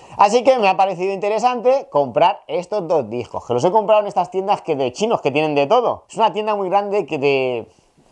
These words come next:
productos chinos, bueno, chinos, tienen de todo. Pero bueno, tienen marcas de bricolaje así un poco raras. Si os dais cuenta, estas parecen los colores de The Wall, pero no tienen nada que ver.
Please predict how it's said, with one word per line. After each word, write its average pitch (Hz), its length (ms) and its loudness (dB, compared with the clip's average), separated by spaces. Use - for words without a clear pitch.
productos 123 520 2
chinos, 185 360 0
bueno, 120 200 -2
chinos, 123 360 -4
tienen 123 240 -2
de 135 160 2
todo. 151 380 0
Pero 151 140 4
bueno, 175 240 2
tienen 226 320 -2
marcas 185 500 0
de 208 80 0
bricolaje 196 500 0
así 190 400 -2
un 156 120 -2
poco 165 380 2
raras. 113 380 -4
Si 127 140 -6
os 131 80 -2
dais 165 160 2
cuenta, 190 300 0
estas - 180 -4
parecen 151 460 -2
los 143 200 2
colores 156 400 2
de 143 100 0
The 143 140 0
Wall, 175 340 2
pero 107 320 -6
no 139 140 0
tienen 151 320 0
nada 147 240 2
que 127 100 -8
ver. 101 220 -12